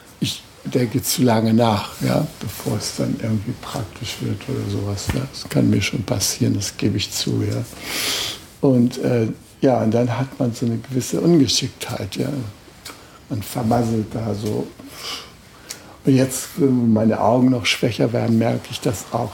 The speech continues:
dass ich, äh, denke, ich gieß in, in den Becher und gieß daneben. Ja. Und dann habe ich wieder den Scheiß, dass ich da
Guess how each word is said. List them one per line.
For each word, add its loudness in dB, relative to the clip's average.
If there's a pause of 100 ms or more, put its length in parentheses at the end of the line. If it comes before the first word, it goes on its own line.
dass -8
ich, -4 (640)
äh, 2
denke, 2
ich 0 (240)
gieß 2
in, 2
in 4
den 4
Becher 2
und 4
gieß 2
daneben. 0
Ja. 4
Und -2
dann 2
habe 2
ich -8
wieder 2
den 4
Scheiß, -4
dass 0
ich -8
da -4